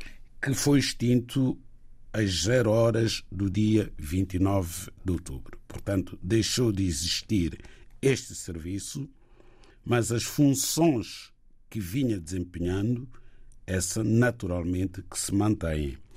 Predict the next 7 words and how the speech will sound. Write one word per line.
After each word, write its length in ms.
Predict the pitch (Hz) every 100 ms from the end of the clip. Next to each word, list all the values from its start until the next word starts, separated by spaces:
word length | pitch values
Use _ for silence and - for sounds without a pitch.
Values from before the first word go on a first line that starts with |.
| - - - - -
Transitaram 920 | 110 117 110 147 143 117 95 80 76 - - - - -
parte 360 | 131 120 - 98
delas 680 | 110 110 78 71 - - - - - - -
e 180 | 90 87
para 760 | - 117 117 104 87 78 - - - - - - - - - - - - -
a 100 | 95
aima, 400 | 107 110 123 156